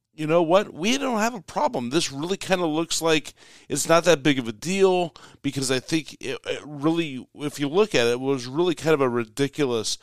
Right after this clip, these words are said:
uh, charge that Sullivan was throwing. And they said, "No, we're gonna say Thorpe gets to keep his medals." Uh, but Sullivan insisted that Thorpe be disqualified.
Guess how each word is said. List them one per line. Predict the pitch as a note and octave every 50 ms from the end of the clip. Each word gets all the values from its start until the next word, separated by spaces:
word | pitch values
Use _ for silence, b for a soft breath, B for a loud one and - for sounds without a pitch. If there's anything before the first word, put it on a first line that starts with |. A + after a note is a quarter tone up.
| b b b b b
uh, | - G2 A2
charge | - - - - E3+ E3+ E3+ D#3 A#2+
that | A#2 A#2
Sullivan | - - - D3+ D3 C#3+ A#2+ A#2 G#2+
was | G2 F#2 -
throwing. | - - C3+ D#3 F3 F#3 F#3+ E3 B2+ A2 G#2+ G#2 G#2 B B B B B B B B B B
And | - D3 C#3+ C3+ C#3
they | E3 E3+
said, | - F3 E3 D3
"No, | F#3+ A3 G#3 C3
we're | D#2+ C#2 C#2+ F#2+ A#2+ C3 C#3 D#3 E3+
gonna | F3+ F#3 F#3 F3 -
say | - D3+ C#3+ C#3 C3+ B2+ - - _ _ _ _ _
Thorpe | - D3+ E3 D#3+ - -
gets | - D3+ -
to | - -
keep | - D3 D#3 -
his | C#3 B2 A2+
medals." | C3+ D#3+ E3+ B2 G#2 G#2+ G#2 - - - B B B B B B B B B
Uh, | - C#3 C#3 C3+
but | C3 - C3+ A#2+
Sullivan | - - F3+ F#3+ F#3+ F3+ D3+ C3 A#2+ B2 A#2+ A#2+ B2 A#2 -
insisted | - C#3+ C#3+ - - - - - G3 F#3+ - - D3+ C#3 B2
that | C3 A#2 G#2+ - _ _
Thorpe | - C#3+ C#3 C3+ - -
be | B2+ B2+
disqualified. | A2+ A#2 A2+ - - - - C#3 C3 C3 C#3 C3 - A2 G2 E2+ D2+ C2 - -